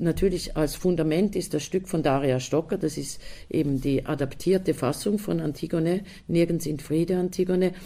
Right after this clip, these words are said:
und den, und eigenen Texten, teilweise von den Schauspieler und Schauspielerinnen. Und, und Texten, die wir auch von Plato, Sokrates und, ähm,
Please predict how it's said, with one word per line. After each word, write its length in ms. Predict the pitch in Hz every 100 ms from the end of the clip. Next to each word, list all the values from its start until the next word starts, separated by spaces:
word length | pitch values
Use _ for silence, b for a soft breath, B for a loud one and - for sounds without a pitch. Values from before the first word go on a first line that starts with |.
| B B -
und 260 | 208 208 208
den, 220 | 196 190 -
und 240 | 185 185
eigenen 500 | 160 160 175 185 190
Texten, 540 | 185 160 - - 175 165
teilweise 460 | 151 135 131 139
von 160 | 135 135
den 160 | 120
Schauspieler 560 | 117 117 127 - 156 147
und 160 | 131 120
Schauspielerinnen. 840 | 92 - 156 156 165 180 233 254 B B B B B B B -
Und, 480 | - 185 180 180 -
und 220 | 170 156
Texten, 480 | 170 160 - 170 143
die 220 | 147 135
wir 400 | 147 127 123 - -
auch 260 | 135 123
von 260 | - 110 113
Plato, 640 | 131 110 143 - 143 139
Sokrates 960 | 135 147 147 147 139 127 113 127 - - B B B B B B -
und, 520 | 143 135 131 127 - -
ähm, 540 | 127 135 127 127 123